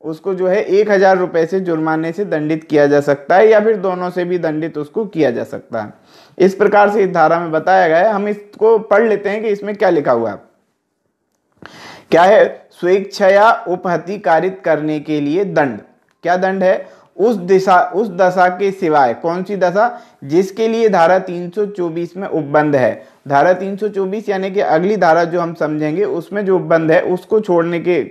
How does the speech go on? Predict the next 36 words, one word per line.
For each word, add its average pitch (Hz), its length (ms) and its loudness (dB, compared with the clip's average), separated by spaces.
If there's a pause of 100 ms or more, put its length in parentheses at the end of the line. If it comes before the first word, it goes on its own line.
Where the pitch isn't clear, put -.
(120)
छोड़ 147 200 4
करके 175 420 2 (340)
बाकी 156 400 0
जो 196 200 -4
भी 190 140 -6
है 190 160 0
वो 214 140 -4
इस 180 180 -4
धारा 156 260 0
के 160 120 -6
अंतर्गत 156 400 -4
दिया 156 260 -2
गया 110 120 -6
है। 104 200 -14 (400)
जो 170 280 4
कोई 226 280 4
स्वेच्छया 190 760 2
से 226 480 -4 (420)
उपहति 185 520 -2
कारित 185 380 0
करेगा 156 640 0 (180)
यानी 156 260 -4
कि 185 180 0
जानबूझकर 185 720 0
चोट 180 340 -6
पहुंचाएगा, 165 760 2 (240)
वह 160 180 2
दोनों 156 520 0
में 208 220 0
से 220 160 -2
किसी 175 400 -8
भी 214 160 -4
भांति 190 380 0
के 185 120 0
कारावास 180 600 4
से 208 280 -2